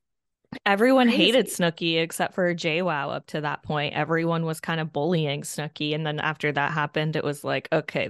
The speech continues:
Speaker 1: this, we, we,
Speaker 2: It's
Speaker 1: we
Speaker 2: a
Speaker 1: have to be
Speaker 2: crazy
Speaker 1: nice to her
Speaker 2: moment.
Speaker 1: now." Um, and I will say something that nobody talks about with the fandom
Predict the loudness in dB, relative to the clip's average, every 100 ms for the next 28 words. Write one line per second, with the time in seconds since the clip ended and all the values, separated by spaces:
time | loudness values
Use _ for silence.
0 | -6 -4 -2 -2 -8 -14 -18 _ _ -4
1 | -2 -2 -6 _ 0 2 4 2 0 0
2 | 2 2 2 0 0 -2 -4 -4 -6 -8
3 | -12 -14 -6 4 6 6 6 4 4 4
4 | 4 4 4 4 2 0 0 0 2 4
5 | 4 2 0 -2 -2 -2 -4 -2 -2 -2
6 | -6 -8 -8 -6 -2 0 2 0